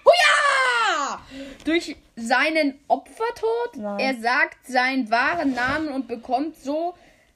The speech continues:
Speaker 1: sein Gedächtnis zurück. Daraufhin fu-, fusioniert er die drei ägyptischen Göttermonster. Dieses Fusionsmonster besiegt Sorg. Ja.
Speaker 2: Das
Speaker 1: Ich würd auch gerne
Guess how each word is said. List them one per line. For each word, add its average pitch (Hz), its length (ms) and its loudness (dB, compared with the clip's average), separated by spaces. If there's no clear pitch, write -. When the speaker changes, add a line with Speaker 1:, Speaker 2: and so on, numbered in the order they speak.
Speaker 1:
sein 254 360 -2
Gedächtnis 247 720 -6
zurück. 311 420 -6
Daraufhin 285 680 -4
fu-, 262 260 -10
fusioniert 269 600 -2
er 247 100 -2
die 269 120 -2
drei 233 280 0
ägyptischen 269 520 -6
Göttermonster. 294 920 -2
Dieses 294 300 -4
Fusionsmonster 285 1120 -4
besiegt 240 360 -6
Sorg. 226 300 4
Ja. 214 320 2
Speaker 2:
Das - 240 -10
Speaker 1:
Ich - 80 -2
würd 440 140 6
auch - 120 4
gerne 622 140 2